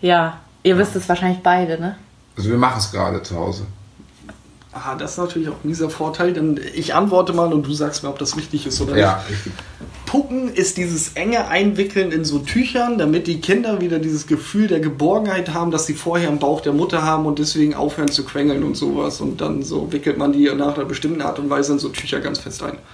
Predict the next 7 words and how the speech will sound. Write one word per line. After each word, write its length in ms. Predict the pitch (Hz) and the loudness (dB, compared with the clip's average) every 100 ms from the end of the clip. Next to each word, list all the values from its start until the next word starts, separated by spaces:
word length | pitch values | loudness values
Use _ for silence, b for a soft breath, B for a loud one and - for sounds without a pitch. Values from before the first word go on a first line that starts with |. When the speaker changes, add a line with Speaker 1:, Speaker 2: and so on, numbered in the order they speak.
| B B B B B | B B B B B
Speaker 2:
Ja, 160 | 98 98 | -2 -2
also 220 | 90 95 | -2 2
wir 100 | 104 | 4
nutzen 280 | 120 120 120 | 4 2 2
momentan 380 | 117 101 101 101 | 2 2 2 0
einen 200 | 98 98 | 0 -2
Cosimi 760 | - 123 131 135 139 143 180 | -2 0 2 2 0 -2 -4